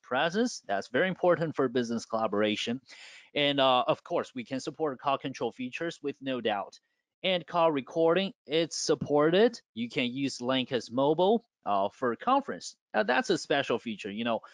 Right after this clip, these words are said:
Uh, previously, about the conference feature, you're gonna need to create a conference on your P B X.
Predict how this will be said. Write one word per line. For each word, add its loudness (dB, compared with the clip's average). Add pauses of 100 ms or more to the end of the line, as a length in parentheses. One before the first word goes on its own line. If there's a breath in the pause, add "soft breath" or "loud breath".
(400 loud breath)
Uh, 4 (340)
previously, 2
about 0
the -4
conference 0
feature, 0
you're 0
gonna -6
need -4
to -8
create -2
a -4
conference -2
on 0
your -2
P -2
B 0
X. -6